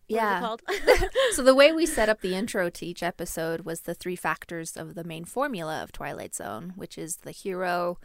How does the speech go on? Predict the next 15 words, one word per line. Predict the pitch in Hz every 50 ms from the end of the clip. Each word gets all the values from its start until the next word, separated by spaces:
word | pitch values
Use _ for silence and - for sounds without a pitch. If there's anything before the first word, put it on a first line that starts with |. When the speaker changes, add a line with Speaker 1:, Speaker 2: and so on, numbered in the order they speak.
| - _ _ _ _ _ _ -
Speaker 2:
the | 170
magic, | 175 175 170 175 - 170 165 170 - - - -
and | - 170 170
then | 165 160 160 160 156
the | 160 156 147 160 180 _ - -
ironic | 185 180 175 165 165 165 165 - - -
twist | - - 170 175 - - - - - - _ _ - -
or | - 160 160
the | 165
dark | - 147 151 160 - -
irony | 165 160 165 160 165 165 165 165
at | 165 - -
the | 165 165
end. | 160 160 160 170 165 - _ - -
So | - - 170 170 170 170 165